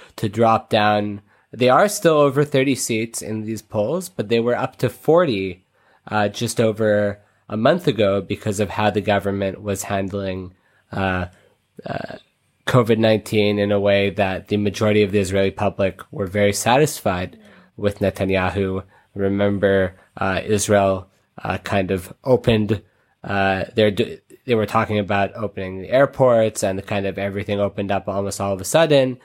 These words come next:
And then we saw a slow, uh, surge in cases, and which is continued and is continuing,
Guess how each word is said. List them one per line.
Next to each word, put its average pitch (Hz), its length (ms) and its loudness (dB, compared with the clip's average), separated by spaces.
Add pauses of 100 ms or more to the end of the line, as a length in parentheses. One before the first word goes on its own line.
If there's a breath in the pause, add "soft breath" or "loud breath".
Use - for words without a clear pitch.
(260 soft breath)
And 101 120 -4
then 101 140 2
we 98 120 0
saw 92 420 2
a 98 80 -6
slow, 95 640 2 (420 soft breath)
uh, 95 160 -6
surge 92 640 0
in 92 380 -6
cases, 113 640 2
and 90 360 -2 (800)
which 113 180 -2
is 98 160 0
continued 95 680 0 (360 soft breath)
and 101 120 2
is 95 140 2
continuing, 90 800 -2